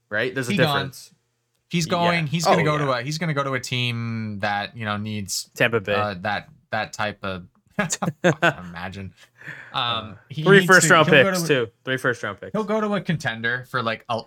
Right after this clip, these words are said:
Speaker 1: Yeah.
Speaker 2: not very much money, 'cause like I said, I think he screwed himself out of money
Speaker 1: Yeah.
Speaker 2: with that hit. Um,
Speaker 1: Yeah. No one wants that. No one wants that.
Speaker 2: I mean, no.
Speaker 1: You
Speaker 2: So, somebody will take that just for not, just for not
Speaker 1: Well,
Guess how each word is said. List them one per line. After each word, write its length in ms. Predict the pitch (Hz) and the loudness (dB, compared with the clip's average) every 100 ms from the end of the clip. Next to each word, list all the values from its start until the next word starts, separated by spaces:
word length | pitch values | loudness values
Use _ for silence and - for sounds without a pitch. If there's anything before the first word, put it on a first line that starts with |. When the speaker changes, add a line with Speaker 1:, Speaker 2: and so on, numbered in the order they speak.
| - | -12
Speaker 1:
Yeah. 80 | 120 | -6
Speaker 2:
not 200 | 113 113 | -4 -2
very 140 | 117 | -4
much 240 | 113 107 - | -4 -6 -6
money, 260 | 98 104 117 | -6 -4 -6
'cause 180 | 120 | -4
like 160 | 123 123 | -4 -4
I 60 | 104 | -4
said, 200 | 101 92 | -4 -4
I 60 | |
think 140 | 104 143 | -4 -4
he 80 | 117 | -4
screwed 240 | - 101 | -4 -6
himself 320 | 98 107 98 | -4 -2 -2
out 80 | 95 | -4
of 60 | 87 | -4
money 280 | 87 98 104 _ _ _ _ | -6 -8 -12 _ _ _ _
Speaker 1:
Yeah. 240 | - 95 - _ | -12 -12 -12 _
Speaker 2:
with 140 | 113 107 | -12 -6
that 160 | 110 104 | -4 -4
hit. 200 | 120 - _ _ | -8 -8 _ _
Um, 360 | 113 110 104 104 | -4 -2 -2 -2
Speaker 1:
Yeah. 220 | 95 92 | -4 -6
No 120 | 95 131 | -2 2
one 140 | 147 | 2
wants 240 | 135 131 - | 2 0 0
that. 320 | 92 82 - _ _ _ _ _ _ _ | -6 -6 -12 _ _ _ _ _ _ _
No 100 | 104 | -14
one 140 | 107 104 | -10 -10
wants 220 | 98 - | -12 -6
that. 80 | 190 | -4
Speaker 2:
I 40 | |
mean, 100 | 190 | -2
no. 60 | 196 | -2
Speaker 1:
You 40 | |
Speaker 2:
So, 200 | 190 240 170 | -2 -4 -2
somebody 340 | 233 226 196 | -4 -2 -2
will 200 | 131 156 | 0 -2
take 280 | - 139 - | -2 -4 -2
that 200 | 98 95 | -4 -4
just 120 | 113 | -4
for 100 | 139 | -4
not, 360 | 120 120 113 - | -2 -2 -2 -6
just 160 | 139 | -10
for 100 | - | -6
not 340 | 131 120 117 104 | -4 -2 -2 0
Speaker 1:
Well, 340 | 180 104 - | 0 0 -6